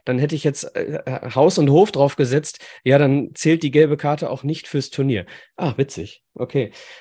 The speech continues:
Äh, ich find sowieso, wir haben nachher noch, äh, Philipp hat irgendwie so eine, so eine, äh, Jahreszahl-Thematik noch, äh, ähm, die wir nachher vielleicht noch mal ganz kurz ansprechen können. Ich hab auch gerade überlegt,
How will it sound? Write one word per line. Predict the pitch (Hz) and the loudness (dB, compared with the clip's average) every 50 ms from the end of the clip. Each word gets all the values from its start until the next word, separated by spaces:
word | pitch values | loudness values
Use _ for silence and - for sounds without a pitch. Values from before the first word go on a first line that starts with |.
| - - | -4 0
Äh, | 160 139 143 - 156 | 2 2 2 2 0
ich | 139 | 2
find | - 196 247 233 | 4 4 4 6
sowieso, | - 170 160 160 151 190 214 | 6 6 6 6 6 6 6
wir | 180 147 131 | 6 4 4
haben | 151 170 | 4 4
nachher | 143 143 175 165 202 | 4 2 2 2 4
noch, | 185 170 156 - - - | 4 4 2 0 -2 -6
äh, | 160 143 | -6 -6
Philipp | 143 160 - 170 160 170 165 - | -6 -4 -4 -2 -2 -2 -2 -2
hat | 139 135 - - | -4 -6 -6 -8
irgendwie | - 147 139 143 139 135 139 - | -6 -4 -2 0 0 0 0 -2
so | - 135 - - 131 | -4 -8 -8 -4 -2
eine, | 127 127 127 123 127 - - | -2 0 0 -2 -4 -6 -8
so | 127 127 | -6 -4
eine, | 123 127 123 123 123 - | -2 -2 -2 -2 -4 -4
äh, | - 117 113 117 | -4 -4 -4 -4
Jahreszahl-Thematik | 117 110 104 110 123 165 202 185 156 139 - - - - - - - 110 107 113 110 113 117 117 120 - - - - _ _ - 139 120 120 117 117 117 120 117 - 123 110 - | -4 -4 -2 0 2 2 2 2 0 -2 -2 -4 -8 -8 -6 -2 0 0 2 2 2 0 0 -2 -4 -6 -12 -20 -20 _ _ -4 -2 -2 0 0 0 0 0 0 -2 -4 -2 0
noch, | 120 - 170 - - - _ | 0 0 0 0 -4 -12 _
äh, | 117 - - - - - 175 - - - | -14 -14 -14 -14 -16 -18 -16 -14 -10 -6
ähm, | 139 123 113 120 123 123 131 | -4 -4 -2 -4 -4 -6 -6
die | 123 135 135 | -4 -2 0
wir | 131 123 | 0 0
nachher | 117 120 127 147 - 165 | 2 0 0 0 0 -2
vielleicht | 143 - 143 135 143 139 | 0 0 0 0 0 0
noch | - 135 | -2 0
mal | 135 123 | 0 0
ganz | 113 127 151 - - | 0 -2 -2 -4 -2
kurz | - 139 - - | -4 -4 -4 -2
ansprechen | - 131 - - - 127 127 127 | -4 -6 -6 -6 -6 -6 -6 -6
können. | 120 - 127 143 - | -2 -2 -2 -2 -2
Ich | 135 - | -4 -8
hab | 147 147 - | -10 -6 -6
auch | - 156 151 | -6 -6 -6
gerade | - - 143 151 151 160 | -4 0 2 4 4 4
überlegt, | 139 131 131 135 131 131 143 147 - - | 4 4 2 2 4 4 2 0 -2 -10